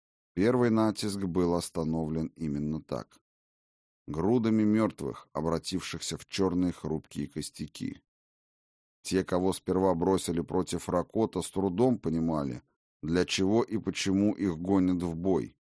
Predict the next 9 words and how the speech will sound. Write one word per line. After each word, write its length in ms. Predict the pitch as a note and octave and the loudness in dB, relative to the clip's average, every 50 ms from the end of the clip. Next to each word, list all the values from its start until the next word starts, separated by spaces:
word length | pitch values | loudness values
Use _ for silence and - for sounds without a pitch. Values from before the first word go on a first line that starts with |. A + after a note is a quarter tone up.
| _ _ _ _ _ - | _ _ _ _ _ -6
а 140 | D2 D#2 | -2 0
иные 440 | D#2+ E2+ F2 F#2+ G2+ A2 A2+ A2 G#2 | 0 2 2 2 2 2 2 2 0
целыми 500 | - - - G#2+ G#2+ G#2+ G2+ G2 G2 F#2+ | 0 -2 -2 0 2 2 4 4 2 2
сотнями 560 | F2 - - - G#2+ G#2 - - G2+ F#2+ G2 | 0 -2 -2 -2 -2 -2 0 0 0 2 2
и 180 | F#2+ - - F#2+ | 0 0 -4 -10
тысячами 680 | - - - A2+ F#2+ - F#2+ - - - F#2+ F#2 F#2 F2 | -6 -4 -2 -2 -2 -2 -4 -4 -4 0 0 2 0 0
перебегали 720 | E2+ - F#2+ F2+ F2 D#2 F2 E2+ E2 F2 E2+ D#2+ E2 D2+ | 0 0 0 0 0 0 0 0 0 2 2 2 0 -2
к 100 | - - | -4 -2
нему. 400 | F2 F2 F2 E2 D2+ B1 A#1 | 0 0 2 2 0 -2 -6